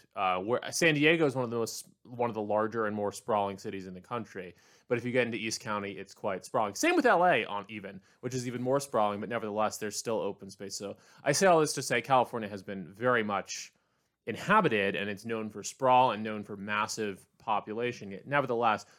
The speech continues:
you can still drive a couple hours outside of any of the cities and, and see that original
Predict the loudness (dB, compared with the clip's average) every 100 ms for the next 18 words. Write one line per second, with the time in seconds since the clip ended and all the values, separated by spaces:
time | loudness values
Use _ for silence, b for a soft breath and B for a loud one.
0 | b -12 -10 -6 -2 -2 -2 -2 -2 -2
1 | -10 -14 -12 -10 -12 -14 -14 -12 -12 -12
2 | -14 -12 -10 -4 -2 -2 -2 -8 -8 -10
3 | -10 -6 -4 -2 -4 -6 -8 -8 -10